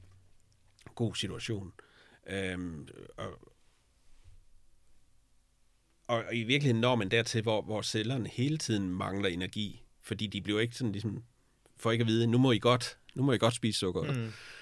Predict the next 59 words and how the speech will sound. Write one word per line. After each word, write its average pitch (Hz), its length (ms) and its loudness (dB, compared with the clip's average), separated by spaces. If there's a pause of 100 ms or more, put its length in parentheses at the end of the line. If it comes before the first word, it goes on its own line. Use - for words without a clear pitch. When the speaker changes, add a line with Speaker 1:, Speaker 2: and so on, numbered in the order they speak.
(120)
Speaker 1:
Så, 135 160 -2
så, 107 200 0
så 117 160 0
de 113 140 2
mangler 113 260 2
hele 147 140 2
tiden 127 180 2
energi, 101 380 0
og, 107 240 0
og 87 380 -8
hvad 113 160 0
kendetegner 120 560 0
sådan 92 260 -8 (580)
vejen 110 360 0
til, 95 380 -8
til - 200 -10
sukkersyge 117 480 -2
mest? 120 300 -2
Jamen, 95 160 -4
det 107 180 0
er 101 40 2
jo, 101 120 2
at 92 140 -4
du 135 60 -14
føler 87 280 -10
dig - 180 -12
træt. - 400 -14 (340)
Altså, - 140 -14
der 82 60 -8
er 90 40 -4
selvfølgelig 85 260 -8
alt 90 160 -12
det - 80 -10
her 92 80 -10
med, 85 100 -12
at 82 40 -12
du - 60 -16
bliver - 180 -16
tørstig - 480 -6 (140)
og - 100 -14 (380)
skal - 140 -20
tisse - 280 -10
meget - 220 -10
mere 135 280 -2
og 113 80 -10
sådan - 180 -8
noget, 104 160 -2
ikke? 117 140 -2 (300)
Men 104 120 -6
det 101 60 -2
er 101 40 0
jo 95 60 -4
også 95 160 -8
det 95 80 -4
her, 101 100 -4
at 87 60 -8
man 92 140 -10
bliver 95 200 -10
træt. - 420 -14